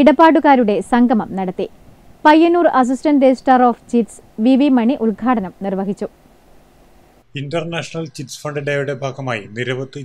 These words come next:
Speaker 2: Jubilee ചിറ്റ്സിന്റെ Painur ബ്രാഞ്ചിൽ ഇടപാടുകാരുടെ സംഗമം നടത്തി. സെക്ടർ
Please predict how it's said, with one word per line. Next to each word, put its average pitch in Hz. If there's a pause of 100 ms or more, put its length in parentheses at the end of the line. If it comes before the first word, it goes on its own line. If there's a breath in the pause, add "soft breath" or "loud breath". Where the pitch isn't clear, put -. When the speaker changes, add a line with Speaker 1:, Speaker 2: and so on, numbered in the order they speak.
Speaker 2:
Jubilee 131
ചിറ്റ്സിന്റെ 123 (220)
Painur 127
ബ്രാഞ്ചിൽ 120 (240)
ഇടപാടുകാരുടെ 131 (120)
സംഗമം 117
നടത്തി. 101 (360)
സെക്ടർ 151